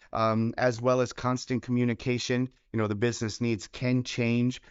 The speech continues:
being adaptable and agile as those, you know, situations come up, uh, you know, not taking them personally, but making sure that you don't lose sight of what the real goal of the entire function is for,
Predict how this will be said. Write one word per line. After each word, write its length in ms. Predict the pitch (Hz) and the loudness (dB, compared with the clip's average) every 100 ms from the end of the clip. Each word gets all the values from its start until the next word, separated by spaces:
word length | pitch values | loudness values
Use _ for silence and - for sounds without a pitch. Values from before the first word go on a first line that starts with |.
| _ | _
being 480 | 123 127 120 123 131 | 0 2 4 2 0
adaptable 720 | - 98 110 113 - 113 117 117 | -4 -2 0 0 0 2 2 2
and 200 | 104 104 | -4 -4
agile 680 | 104 110 110 113 117 113 113 | -2 -2 2 4 4 4 2
as 320 | 110 120 110 | 0 0 0
those, 440 | 117 113 110 104 107 | 2 2 2 0 -2
you 120 | 110 | 0
know, 240 | 104 101 - _ _ | 0 -2 -4 _ _
situations 840 | - 156 - 135 135 - 131 123 | -4 -2 0 2 0 0 0 -2
come 320 | - 127 120 | -2 0 0
up, 280 | 113 120 131 - _ - | 2 0 0 -10 _ -4
uh, 300 | 113 107 107 | 0 2 2
you 80 | 113 | 0
know, 100 | 110 | 2
not 300 | 120 117 120 | 2 0 -4
taking 360 | 123 107 117 | -6 -2 0
them 160 | 113 110 | 2 0
personally, 640 | - 127 117 120 117 117 | -2 -2 -2 0 0 0
but 180 | 113 110 | 0 0
making 380 | 113 110 117 107 | 0 0 0 -2
sure 240 | - 113 | 0 -2
that 160 | 107 - | -2 -2
you 80 | 107 | 0
don't 220 | 113 113 | 0 2
lose 180 | 110 107 | -2 0
sight 260 | 113 110 | 0 2
of 100 | 107 | 0
what 140 | 107 107 | -2 -2
the 80 | 104 | 0
real 280 | 98 110 107 | 2 2 2
goal 400 | 104 104 110 110 | 2 2 2 0
of 140 | 98 | -2
the 120 | 101 | 0
entire 360 | 101 101 107 104 | 0 -2 -4 -4
function 420 | - 107 107 110 | -2 -2 0 -2
is 160 | 95 - | -2 -4
for, 480 | - 139 139 143 | -4 0 0 0